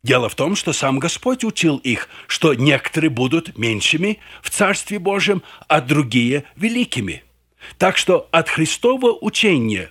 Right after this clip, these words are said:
возникло у учеников это желание, и потому они пришли к Господу с таким вопросом:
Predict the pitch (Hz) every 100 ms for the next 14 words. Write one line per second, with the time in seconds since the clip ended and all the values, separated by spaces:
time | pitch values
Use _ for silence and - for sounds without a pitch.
0 | - 143 143 180 185 - 131 131 - 139
1 | 127 123 - 147 - 226 - - 160 170
2 | 175 185 190 151 110 87 - _ - -
3 | 170 160 143 160 196 233 - - 139 143
4 | 139 - 165 - 254 202 170 139 - 131
5 | 117 98 - - 139 - 127 117 - 117
6 | - 98